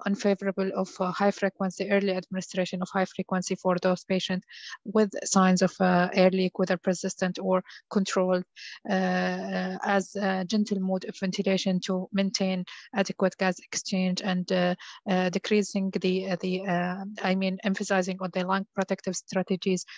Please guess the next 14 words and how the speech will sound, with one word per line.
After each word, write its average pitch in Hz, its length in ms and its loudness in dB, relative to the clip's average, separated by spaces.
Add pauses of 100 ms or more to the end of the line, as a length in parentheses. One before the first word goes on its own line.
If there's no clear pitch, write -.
(140)
permissive 196 480 0
hypercapnia, 185 720 -2
permissive 185 380 -4
hypoxia, 233 720 0 (400)
and, 220 340 2 (100)
uh, 185 720 2
avoidance 196 560 0
of 180 100 0 (260)
barotrauma, 185 520 0
volutrauma 202 720 0 (260)
that 196 160 0
might 185 200 2 (260)
be 196 100 4
provided. 175 540 0